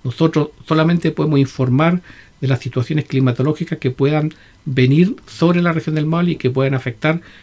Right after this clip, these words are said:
como el caso de este déficit de precipitaciones, que este año sería el año número trece para la región del Maule y que va a complicar mucho hacia el dos mil veinticinco porque, eh, podríamos llegar a una crisis hídrica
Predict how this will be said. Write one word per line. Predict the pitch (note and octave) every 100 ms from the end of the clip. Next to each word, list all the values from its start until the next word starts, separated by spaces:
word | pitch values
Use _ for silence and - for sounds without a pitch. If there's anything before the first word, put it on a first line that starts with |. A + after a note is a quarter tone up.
| -
como | - B2
el | A2+
caso | A2 C#3 -
de | B2+
este | B2+ - A#2 A#2
déficit | C3 - B2+ C3
de | A#2 A2+
precipitaciones, | A2 A#2 B2 A2+ A2+ C#3 C#3+ D#3 - - - _
que | -
este | D#3 D#3
año | D#3
sería | - C#3+ C#3
el |
año | D3 C#3+
número | C#3+ C#3 B2+
trece | A#2 G3 - C3 B2+ - - - - _
para | C3+ C#3+
la | C3
región | B2 C#3
del | C3
Maule | C3+ D#3+ E3+ F3+ F#3 - - - - -
y | F#3
que | F#3 D#3
va | D#3 D#3+
a | D#3+
complicar | D3 B2+ C3+ B2+ C#3
mucho | C3+ E3+ G#3 - G#3 A3 - - - _ -
hacia | D#3+ F3
el | D#3+
dos | D3
mil | D3 D#3 E3
veinticinco | C#3 C3+ B2+ - G#3 G#3+ G3+ F#3
porque, | E3 E3 - E3 F3 -
eh, | C3+
podríamos | C3+ C3 C3+ D3+ D#3+ D3
llegar | C3+ D3
a |
una | C#3
crisis | C3 C#3 -
hídrica | F3 E3+ C3 B2+ D#3